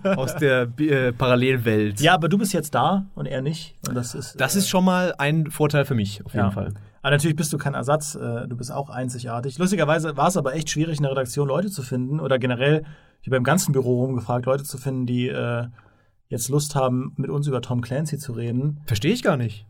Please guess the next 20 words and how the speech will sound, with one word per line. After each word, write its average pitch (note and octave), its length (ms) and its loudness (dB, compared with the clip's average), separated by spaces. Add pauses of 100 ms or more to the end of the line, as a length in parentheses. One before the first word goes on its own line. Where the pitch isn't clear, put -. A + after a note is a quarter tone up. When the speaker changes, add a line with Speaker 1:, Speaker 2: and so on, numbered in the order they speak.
Speaker 1:
Ich B2+ 140 -4
wa-, D3+ 100 -4 (180)
auch G#3+ 260 6
nicht. B3 360 -4
Das D3 180 -2
ist D#3 140 -6
eigentlich F3 320 2
ein F3+ 40 6
super F3+ 180 0
cooles F#3+ 240 2
Speaker 2:
Weil, C3 80 4
Speaker 1:
Thema. G3 180 0
Speaker 2:
und D3 80 4
vor - 120 2
allem C3+ 160 4
spielt G#3 260 2
das E4 100 2
eigentlich D3+ 220 2
auch G#2+ 100 -2
jeder. A2 380 0